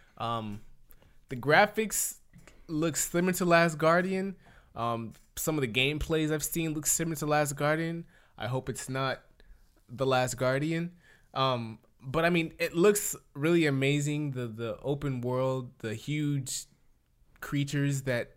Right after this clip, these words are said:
he has to run across on this small little tiny horse, the obstacles he has to face on climbing and things like that. Like, it all looks really cool and really interactive. Um,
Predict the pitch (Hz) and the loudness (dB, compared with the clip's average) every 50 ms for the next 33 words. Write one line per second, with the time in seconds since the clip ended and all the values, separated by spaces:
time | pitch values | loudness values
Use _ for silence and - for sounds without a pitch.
0 | _ - 135 - 139 127 131 123 - 120 107 113 120 123 123 - - 131 123 123 | _ -16 -10 -6 -6 -4 -4 -4 -6 -8 -8 -8 -8 -8 -8 -6 -4 -2 -2 -4
1 | 120 123 117 113 110 - - - - - 127 123 123 123 120 120 120 117 - - | -4 -6 -8 -6 -6 -4 -4 -4 -4 -4 -4 -2 -2 -2 -2 -2 -4 -4 -6 -6
2 | - 123 120 120 117 117 120 117 120 123 123 120 - - - - - - - - | -6 -6 -4 -6 -6 -6 -6 -6 -4 -4 -6 -6 -10 -12 -16 -20 -20 -20 -20 -14
3 | - - - 101 117 120 - - 127 127 117 107 123 120 117 113 - 113 104 - | -12 -8 -4 -4 -4 -4 -4 -4 -4 -4 -4 -4 -4 -4 -4 -4 -6 -10 -12 -8
4 | - 117 113 113 117 113 - 107 101 - - 120 117 117 117 117 117 113 107 - | -6 -4 -4 -4 -4 -4 -6 -8 -10 -10 -8 -6 -6 -6 -6 -6 -6 -8 -8 -8
5 | 123 117 110 117 113 110 - - 123 117 117 117 117 120 - - 147 156 156 151 | -8 -8 -6 -6 -8 -8 -6 -6 -4 -4 -4 -4 -6 -4 -2 0 2 2 2 0
6 | 147 139 120 117 113 113 117 131 139 139 135 139 - - 127 127 120 117 123 127 | -2 -4 -6 -10 -12 -8 -6 -4 -4 -4 -4 -6 -8 -8 -6 -6 -6 -6 -6 -6
7 | 127 120 113 104 110 110 113 110 - 104 98 98 - _ _ _ _ _ _ _ | -6 -6 -6 -4 -4 -4 -4 -4 -6 -10 -12 -12 -12 _ _ _ _ _ _ _
8 | _ - 101 101 104 98 101 101 98 | _ -14 -12 -10 -10 -8 -10 -10 -12